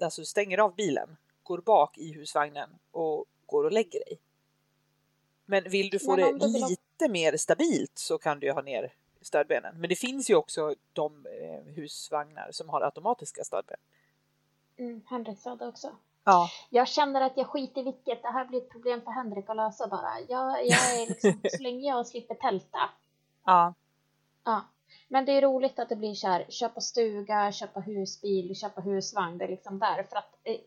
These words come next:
Speaker 2: pengamässigt så är ju det samma sak. Om vi ska köpa en stuga i Dalarna, det är fortfarande ingenting. Vi har ett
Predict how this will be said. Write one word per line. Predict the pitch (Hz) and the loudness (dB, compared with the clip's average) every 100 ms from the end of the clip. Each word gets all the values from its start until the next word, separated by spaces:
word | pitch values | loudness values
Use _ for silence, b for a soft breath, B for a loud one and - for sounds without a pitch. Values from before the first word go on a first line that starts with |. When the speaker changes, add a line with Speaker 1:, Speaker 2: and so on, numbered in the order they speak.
| _ | _
Speaker 2:
pengamässigt | 240 208 202 294 349 202 185 | -6 -4 -4 -6 -6 -6 -6
så | - | -6
är | 180 | -4
ju | 185 | -2
det | 190 | -4
samma | 214 185 | -6 -6
sak. | 185 - 170 - | -4 -4 -4 -8
Om | |
vi | 185 | -10
ska | 208 277 | -8 -6
köpa | 285 269 | -6 -6
en | 196 | -8
stuga | - 202 196 262 | -6 -4 -4 -4
i | 196 | -4
Dalarna, | 190 208 277 202 - b b b | -2 -2 -2 -6 -8 b b b
det | - | -2
är | 233 | -2
fortfarande | 262 247 - 302 247 - | -2 -6 -4 -4 -4 -4
ingenting. | 185 180 - 240 170 | -6 -6 -4 -4 -2
Vi | |
har | 214 | -2
ett | 277 | -2